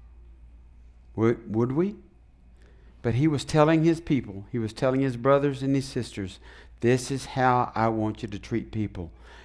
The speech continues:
If you've got a plank in your eye, you," he says, "first remove the plank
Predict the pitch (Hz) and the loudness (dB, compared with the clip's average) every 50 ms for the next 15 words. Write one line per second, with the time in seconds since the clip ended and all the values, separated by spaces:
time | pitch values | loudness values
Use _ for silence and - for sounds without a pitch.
0 | - - - - - - - - - 101 - - 113 120 123 117 - 139 135 127 | -20 -20 -20 -20 -20 -14 -6 -2 -2 -2 0 2 2 2 2 2 2 2 2 4
1 | 127 123 - - - 127 123 123 127 - 127 117 113 117 120 - - 107 107 107 | 2 0 -2 -2 0 0 0 0 0 0 0 0 0 0 -2 -2 -2 -2 -2 0
2 | 104 104 101 98 95 95 101 110 131 156 160 135 101 87 85 90 - - - - | 0 -2 -2 -4 -6 -6 -4 0 2 4 6 6 4 2 0 -4 -8 -12 -20 -20
3 | - - - - 131 123 - - 120 - - - - 147 139 135 127 120 - - | -20 -16 -10 -6 -6 -4 -2 -2 -2 -2 -2 -2 2 4 4 6 4 2 0 -6
4 | - 117 113 107 107 107 107 117 123 131 131 131 123 123 120 135 131 - - 139 | -4 0 2 2 2 2 2 2 2 2 2 0 -2 -6 -6 -6 -6 -4 -2 0
5 | 127 123 127 127 - | 0 0 0 -2 -4